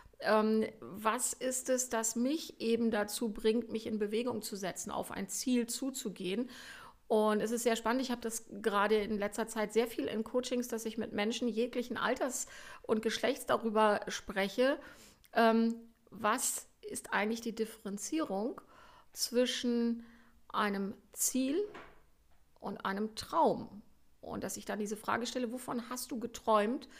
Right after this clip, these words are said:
als du Kind oder Jugendlicher warst und welche Ziele hattest du?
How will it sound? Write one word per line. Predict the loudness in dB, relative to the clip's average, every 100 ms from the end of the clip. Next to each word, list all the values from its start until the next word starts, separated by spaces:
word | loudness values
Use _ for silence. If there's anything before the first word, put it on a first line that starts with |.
| -20 -10
als | -8 -8
du |
Kind | -8 -4 -2 -2 -4
oder | -4
Jugendlicher | -2 -2 -2 -2 -2 -2
warst | -2 -2 -4 -6 -12 -20 -20 -8
und | -4
welche | -2 -2 -4
Ziele | -6 -2 2 2 2
hattest | -2 -6 -8 -10 -10
du? | -8 -10